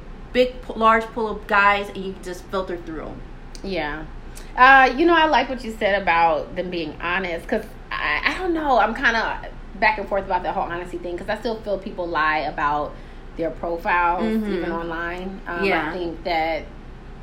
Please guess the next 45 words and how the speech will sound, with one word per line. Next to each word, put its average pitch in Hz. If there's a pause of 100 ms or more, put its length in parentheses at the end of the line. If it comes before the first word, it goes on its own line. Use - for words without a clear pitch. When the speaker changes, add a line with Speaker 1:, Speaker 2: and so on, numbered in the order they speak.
(640)
Speaker 2:
of -
course, 175
the 170
whole 170
mantra, 165 (340)
you 180
know, 175
they'll 170
tell 175
you 170
what 165
you 170
wanna 165
hear. 190
Speaker 1:
Mm-hmm. 196
Speaker 2:
So 180 (1120)
I 381
don't 302
know 294
if 233
I 220
fully 240
believe 202
in 180
that 180
whole 208
thing 190
about 185
them 202
Speaker 1:
Mm-hmm. -
Speaker 2:
being 175
honest, 190
but 190
I 180
will 214
do, 202
I 190
will 220
say 190
this, 185 (140)
from 196
what 202
I 208
can 208
remember, 175